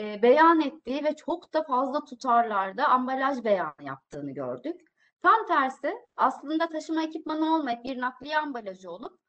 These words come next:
taşıma ekipmanı olarak nitelendirip firma onu ödemediğini de gördük. Yani hem eksik beyan vardı hem fazla beyan vardı. Bunun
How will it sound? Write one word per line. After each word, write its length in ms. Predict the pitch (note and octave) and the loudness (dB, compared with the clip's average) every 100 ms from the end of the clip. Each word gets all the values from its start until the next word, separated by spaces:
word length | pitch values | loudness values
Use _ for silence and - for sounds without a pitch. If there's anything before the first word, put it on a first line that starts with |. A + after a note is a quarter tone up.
| _ _ - | _ _ -12
taşıma 320 | C4 F4 F#4+ | -6 -2 0
ekipmanı 680 | F4+ E4+ C4 C#4+ D4+ D#4+ - | -2 -6 -2 0 2 0 0
olarak 440 | A#3 A#3 A3 - | 0 2 0 -2
nitelendirip 800 | A#3+ A#3+ C#4 C4+ C4 C4+ D4+ - | -4 -2 0 2 2 -2 -8 -10
firma 380 | A#3+ F#3+ F3+ F3+ | -12 -10 -12 -10
onu 180 | C4+ C#4 | -6 -2
ödemediğini 720 | C4 D4+ C4 G3 G3 E3+ D#3+ | 2 2 2 -2 -2 -2 -4
de 80 | D3+ | -8
gördük. 460 | D3+ B2 B2 _ - | -10 -12 -14 _ 0
Yani 300 | B3 B3 C#4 | 2 2 0
hem 180 | E4 | 0
eksik 420 | E4 E4+ - F4+ D4+ | 0 -2 -6 -6 -2
beyan 340 | D4 C#4+ C#4 | 0 0 2
vardı 280 | C4+ C#4+ D#4 | 0 0 -2
hem 180 | C#4+ B3 | -6 -6
fazla 420 | A3 F#3 F#3 F#3 | -4 -4 -4 -8
beyan 340 | D#3 C#3 D3+ F#2+ | -6 -8 -10 -12
vardı. 280 | - - | -14 -14
Bunun 480 | A#3+ G4+ G4 F#4 D#4+ | -10 -6 -6 -8 -14